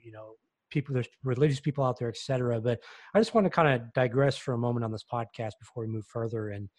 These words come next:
just kinda talk through some, you know, sp-, spirituality. And, and Brian, if you don't mind, I'll kinda have you share your story, maybe some, some ways that, uh, sorta going internally and, and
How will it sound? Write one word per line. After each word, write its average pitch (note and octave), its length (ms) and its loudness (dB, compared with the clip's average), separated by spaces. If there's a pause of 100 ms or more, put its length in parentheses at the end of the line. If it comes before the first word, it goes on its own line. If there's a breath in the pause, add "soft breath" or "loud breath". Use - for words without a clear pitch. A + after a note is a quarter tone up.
(240 soft breath)
just F#3+ 140 -4
kinda F#3+ 160 4
talk C3+ 340 2
through C3+ 180 -2
some, A2 480 -4 (540)
you B2+ 80 -8
know, A#2 60 -10
sp-, - 240 -12
spirituality. D3 1000 4
And, B2+ 260 -2
and B2 140 -4
Brian, D#3 260 6
if C3 80 0
you C3+ 60 -4
don't D#3 140 2
mind, C3 240 4
I'll B2+ 100 4
kinda C3 240 -2
have A#2+ 180 -2
you B2+ 120 -2
share B2+ 240 -4
your A#2+ 200 -2
story, B2+ 480 0
maybe A#2+ 200 0
some, A2+ 360 -2 (300)
some D3+ 200 6
ways C3+ 380 4
that, A#2+ 340 2 (680)
uh, A2+ 240 -4
sorta A#2 560 0 (200)
going C#3+ 240 6
internally C3 840 2
and, A#2 400 -4
and A2 460 -6